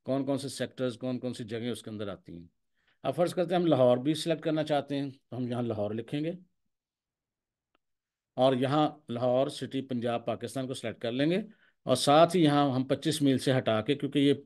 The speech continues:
जब बड़ा सर्कल होगा तो ये इंडिया में भी चला जाएगा क्योंकि इंडिया के बॉर्डर पे तो है,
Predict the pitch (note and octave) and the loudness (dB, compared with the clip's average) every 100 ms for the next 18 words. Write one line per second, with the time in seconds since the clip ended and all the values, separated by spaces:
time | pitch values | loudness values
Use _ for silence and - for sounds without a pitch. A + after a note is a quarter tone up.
0 | - G#2 G#2 G#2 B2 A#2 C3 C#3+ B2+ C#3+ | -8 -8 -2 0 0 2 2 2 0 2
1 | C3 C#3 F#3 - - _ - C3 - C#3+ | 4 4 2 -4 -20 _ 0 2 4 6
2 | C#3+ D#3 C#3+ B2+ A#2+ A2 G#2+ A#2+ C3+ C3+ | 8 8 8 4 2 2 2 0 0 -2
3 | C#3 B2 B2+ B2+ A#2 A2 A2 B2 C3 A#2+ | 0 2 4 2 0 -2 -2 0 -2 -2
4 | G2+ F#2+ | -4 -6